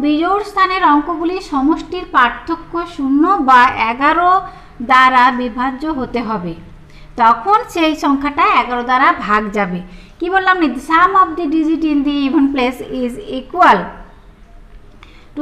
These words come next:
the sum of the digit in the odd place or difference of the sums of divisible by, sums is divisible by eleven। তাহলে আমরা কি পেলাম না, একটা example নিয়ে তোমাদের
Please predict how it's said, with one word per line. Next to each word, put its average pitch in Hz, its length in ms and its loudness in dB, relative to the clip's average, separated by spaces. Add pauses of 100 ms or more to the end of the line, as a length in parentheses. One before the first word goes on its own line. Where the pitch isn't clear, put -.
the 320 160 -4
sum 277 200 6 (140)
of 285 140 2
the 277 160 0
digit 254 320 -4 (120)
in 254 160 0
the 349 100 -2 (240)
odd 233 200 4
place 269 240 -4 (200)
or 285 100 4 (140)
difference 320 420 0 (320)
of 240 80 4 (180)
the 247 140 -4 (520)
sums 240 300 -4 (220)
of 285 80 0 (140)
divisible 208 540 -8
by, 269 140 2 (760)
sums 240 260 -2 (140)
is 320 100 -6 (100)
divisible 220 440 -8
by 269 100 -2 (160)
eleven। 180 300 -6 (340)
তাহলে 339 260 2
আমরা 381 140 2 (100)
কি 370 80 -4 (100)
পেলাম 359 260 2 (440)
না, 294 60 2 (100)
একটা 339 220 0
example 339 440 0
নিয়ে 339 180 -2
তোমাদের 330 280 2